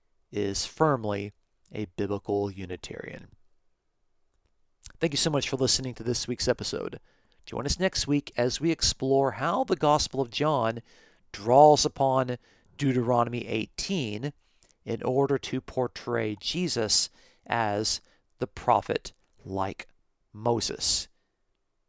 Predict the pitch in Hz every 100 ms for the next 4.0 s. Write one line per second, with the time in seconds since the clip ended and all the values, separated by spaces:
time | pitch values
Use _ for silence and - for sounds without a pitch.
0 | _ - 117 110 - 107 110 101 101 87
1 | 90 92 90 - 110 95 - - - -
2 | _ _ _ _ _ _ _ - 135 143
3 | 190 139 156 147 - 147 151 165 160 -